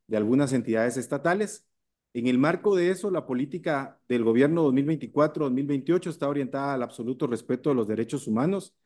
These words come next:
y, por supuesto, no a negar que existen violaciones a derechos humanos.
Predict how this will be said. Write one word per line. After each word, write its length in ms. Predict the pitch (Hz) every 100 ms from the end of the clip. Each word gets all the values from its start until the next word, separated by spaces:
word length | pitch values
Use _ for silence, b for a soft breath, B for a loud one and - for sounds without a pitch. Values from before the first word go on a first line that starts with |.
| _ _ _
y, 540 | - 143 190 226 - - _ _
por 160 | 131
supuesto, 680 | 123 120 175 190 135 110 - _
no 320 | 117 123 156
a 60 | 180
negar 400 | 151 120 147 196
que 80 | 123
existen 340 | - 139 151
violaciones 520 | 131 113 117 135 139
a 60 | 113
derechos 300 | 107 - 127
humanos. 400 | 160 180 101